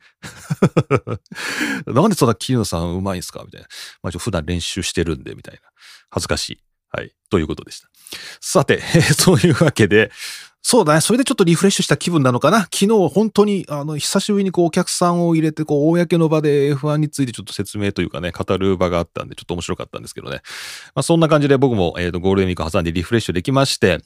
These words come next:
えー、今日は気分に新たにですね、またポッドキャストをお送りしようと思います。というわけで、えー、今日はジングル挟みまして、やっぱり、マイアミ、ランドノリス、話していきたいと思います。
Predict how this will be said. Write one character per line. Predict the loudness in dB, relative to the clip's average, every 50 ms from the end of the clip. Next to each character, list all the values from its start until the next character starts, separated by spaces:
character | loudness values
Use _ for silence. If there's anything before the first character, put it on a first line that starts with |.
| _ _ -8
え | -6 -6
ー、 | -2 -2
今 | -2 -2
日 | -2
は | -4 -6
気 | -6 -4
分 | -2 -2 0
に | 2 2
新 | 4 4 4 2
た | -2 -6
に | -12 -12
で | -14
す | -14 -14 -14 -14
ね、 | -16 -14
ま | -14 -12 -12
た | -12 -10
ポ | -10 -8
ッ |
ド | -8 -6
キ | -8
ャ | -6
ス | -6
ト | -6
を | -6
お |
送 | -4 -4 -6
り |
し | -4 -4
よ | -4
う | -4
と | -2 0
思 | 0 2
い |
ま | 2 2 2
す。 | 0 -2 -6 -10 -16 -16 -16 -18 -18 -20 -20 -20 _ _ _ _
と | 2 4
い | 4
う |
わ | 6 6
け | 6 4
で、 | 4 6 4 2
え |
ー、 |
今 | 2 2
日 | 4
は | 2 4
ジ | 4 2
ン | 2
グ | 2 2
ル | 2 2
挟 | 0 0 2
み | 2 4
ま | 4 4 4
し | 2 0 -6 -8 _ _
て、 | 0 2 2 2 2 -2 _ _ _ _ -4
や | -2 -2 0
っ |
ぱ | 2 2 2
り、 | 2 0 -2 -4 -8 _ _ _ _ _ _ -8
マ | -2 0 2
イ | 2 2
ア | 2
ミ、 | 2 2 0 -2 _ _ _ _ _ _ _ _ _ _ _ -2
ラ | 0 2 2
ン | 4
ド | 4
ノ | 2 2 2
リ | 0
ス、 | 0 -4 -4 -4 _ _ _ _ _
話 | -4 -2 -2 0 0 -2 -4 -4 -6
し | -6 -2
て | -2 -2
い | -2
き | 0
た | 0 -2
い | 0
と | -2
思 | -4 -4 -4
い | -6
ま | -6 -8 -8 -8
す。 | -6 -8 -8 -8 -10 -14 -18 _